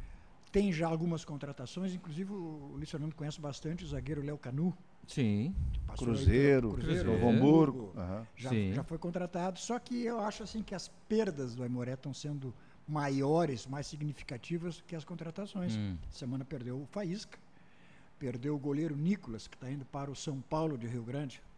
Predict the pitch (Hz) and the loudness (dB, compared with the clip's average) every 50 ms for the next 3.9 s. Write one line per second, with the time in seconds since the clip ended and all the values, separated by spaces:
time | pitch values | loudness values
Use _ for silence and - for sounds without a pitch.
0 | - 107 117 123 110 117 143 143 - - 123 117 - - 123 131 151 185 - - | -18 -16 -16 -14 -12 -10 -12 -12 -10 -10 -10 -10 -8 -6 -4 -4 -4 -4 -6 -8
1 | - - 117 98 110 123 135 139 135 107 110 107 104 110 127 135 120 104 123 123 | -14 -8 -2 0 2 4 4 4 4 4 4 4 4 4 4 4 4 4 2 2
2 | 117 117 120 98 110 143 151 156 - - - - - - - - - - - - | 2 0 -2 -4 -4 -6 -6 -8 -10 -18 -20 -20 -20 -20 -20 -20 -20 -20 -20 -14
3 | - 135 127 113 95 104 98 104 - 170 190 185 180 175 - - - | -10 -8 -8 -6 -6 -6 -8 -6 -6 -4 -4 -4 -4 -4 -6 -10 -18